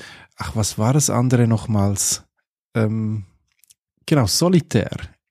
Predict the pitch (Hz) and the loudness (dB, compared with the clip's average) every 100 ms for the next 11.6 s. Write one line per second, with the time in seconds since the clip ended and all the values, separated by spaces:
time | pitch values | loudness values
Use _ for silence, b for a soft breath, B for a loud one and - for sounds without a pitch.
0 | - 156 220 233 - 175 196 185 151 147 | -4 0 0 0 -2 0 2 2 4 4
1 | 151 135 113 120 - B B B _ _ | 4 4 4 2 -2 B B B _ _
2 | 175 - 175 151 139 - 131 120 - 120 | 0 2 0 2 2 0 0 0 0 0
3 | 117 - 123 123 120 - 175 - - 143 | 0 -2 0 2 0 -2 -4 -2 0 0
4 | 131 - 120 117 147 185 156 113 110 - | 0 -2 0 0 2 2 4 4 2 0
5 | 107 - 117 - 101 95 101 123 - 98 | -2 -2 -4 -2 -2 -2 -4 -6 -4 -2
6 | 95 139 151 135 98 85 - - B B | 0 0 0 -2 -2 -4 -16 -20 B B
7 | B B B B _ _ _ - 190 175 | B B B B _ _ _ 0 2 -2
8 | - 131 151 160 143 131 156 156 - 170 | -2 0 2 2 2 2 2 2 2 2
9 | 156 139 131 131 - 123 123 113 113 113 | 2 0 0 0 -2 -2 0 -2 -2 -2
10 | 107 110 95 104 123 - 117 101 - 131 | 0 0 0 -2 -4 -4 -4 -4 -4 -4
11 | - 147 131 98 107 123 | 0 0 0 0 2 0